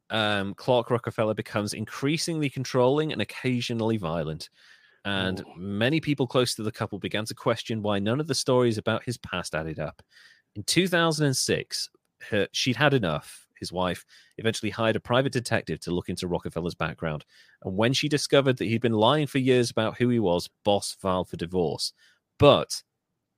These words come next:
Speaker 1: unbelievably so, Gerhard Schreiter settled for eight hundred thousand dollars and a chance to avoid working for the court, uh, sorry, working for the court looking too hard into his real identity. So she offered him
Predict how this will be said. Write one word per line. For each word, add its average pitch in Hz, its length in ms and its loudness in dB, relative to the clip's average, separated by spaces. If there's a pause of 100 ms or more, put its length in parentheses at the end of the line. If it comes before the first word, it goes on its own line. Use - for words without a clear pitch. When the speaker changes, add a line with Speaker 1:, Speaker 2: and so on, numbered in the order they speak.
Speaker 1:
unbelievably 156 1080 6
so, 80 380 -4 (420)
Gerhard 143 420 6
Schreiter 131 480 2
settled 98 680 -2 (300)
for 123 200 4
eight 175 240 4
hundred 156 480 -2
thousand 156 540 2
dollars 139 500 4 (380)
and 107 80 -4
a 104 40 -4
chance 143 380 -2
to 143 200 4
avoid 127 360 4
working 135 480 2
for 127 140 -8
the 117 100 -6
court, 139 560 0
uh, 98 140 -2
sorry, 90 280 -2
working 127 460 -2
for - 160 -10
the 107 80 -8
court 120 420 0
looking 113 460 -4
too 127 300 -4
hard 104 400 0 (260)
into 113 220 -4
his 107 120 -2
real 104 260 0
identity. 95 500 -2
So - 160 -10
she 214 260 -4
offered 165 280 0
him 90 180 -2